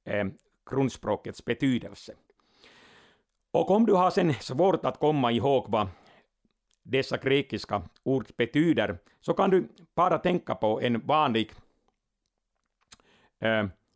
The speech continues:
eh, svensk medborgare som firar helg eller veckoslut, eh, och super och gör allt möjligt. Vad följer härav?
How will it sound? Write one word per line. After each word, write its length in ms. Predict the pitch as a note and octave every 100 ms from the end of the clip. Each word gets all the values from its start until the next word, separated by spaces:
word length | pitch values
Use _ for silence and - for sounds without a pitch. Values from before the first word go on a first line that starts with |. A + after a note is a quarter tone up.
| _ _ _
eh, 200 | G#2 G2 F#2 - _ _ -
svensk 460 | F#2+ B2 D#3+ D#3+ -
medborgare 640 | C#3+ D#3+ C#3 C3 C3 B2
som 200 | A#2 A#2+
firar 480 | G#2+ D3 C#3 A2+ G2+ - _
helg 420 | - C#3 C3 A#2 -
eller 300 | A2+ G2+ G2 _ _ _ _ _ _ _
veckoslut, 760 | G#2 C3+ C3+ A#2+ A#2 A2 G#2+ - _ _ _ _
eh, 300 | F#2 F#2 F#2 F2+ _ _ _ _ _ -
och 220 | A2 - _ -
super 720 | - D3 C#3+ - C3 B2+ A2+ _ _ _ _ _ _ _
och 260 | A2 - - _ _ _ _ _ _ _ _ -
gör 340 | A#2+ A2+ - _ _ -
allt 220 | C3 C3
möjligt. 440 | C3 C#3 A2 - _ _ _ _ _
Vad 180 | C3 C#3
följer 500 | E3+ F#3 C#3 A#2 G#2+ - - _ _ _ _ _ _ _ _ _ _ _ _ _
härav? 600 | - C#3+ B2+ C3 A#2 E2+